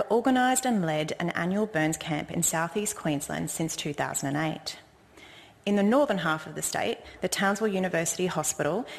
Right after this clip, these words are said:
is responsible for the acute treatment, rehabilitation and surveillance of young people with burn injuries. Young people in North Queensland, with a large proportion of Indigenous children, have previously been unable to access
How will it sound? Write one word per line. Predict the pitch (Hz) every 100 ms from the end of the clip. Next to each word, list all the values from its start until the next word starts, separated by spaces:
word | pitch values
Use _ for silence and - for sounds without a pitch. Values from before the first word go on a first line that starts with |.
| -
is | 180
responsible | 180 175 - 165 - 170
for | 165 170
the | 165
acute | 165 - 233 247
treatment, | - 185 - - - - - -
rehabilitation | 185 208 214 214 214 156 147 - 160 160
and | 165 160
surveillance | 156 147 160 151 143 - - - -
of | - 160
young | 175 170 196
people | - 151 156
with | 147 151
burn | 175 190 196
injuries. | 160 143 - 92 - - - - - - - - - - -
Young | 220 240
people | 269 277 277 277
in | 254
North | 233 -
Queensland, | - 156 151 147 170 208 - -
with | - 180
a | 185
large | 185 185 196 -
proportion | 214 196 175 - 170
of | 156
Indigenous | 165 160 180 196 185
children, | - 151 143 143 196 202 - -
have | - 202
previously | - 220 214 226 - 208 208
been | 190 165 -
unable | 175 208 - 156 156 160
to | - -
access | 151 - 147 151 -